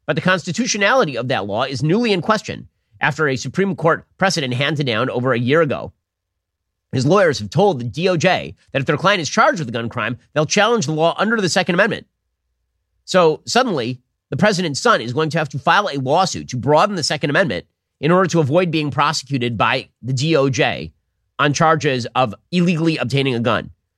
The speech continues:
It's a slow, slow clap for Hunter Biden, who has done nothing but make trouble, uh, for his father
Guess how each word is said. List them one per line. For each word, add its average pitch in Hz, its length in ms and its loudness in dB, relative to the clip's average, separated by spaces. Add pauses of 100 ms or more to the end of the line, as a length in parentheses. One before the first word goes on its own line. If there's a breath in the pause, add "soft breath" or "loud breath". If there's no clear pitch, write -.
(140)
It's - 80 -20
a 127 60 -4
slow, 196 260 4 (140)
slow 233 240 2
clap 190 160 -2
for 143 100 -4
Hunter 143 180 0
Biden, 117 280 0
who 120 80 -4
has 107 120 -6
done 123 140 -2
nothing 123 240 -2
but 107 100 -2
make 104 140 -4
trouble, 104 320 -2 (260)
uh, 92 160 -2
for 120 200 -2
his 113 260 -4
father 120 420 0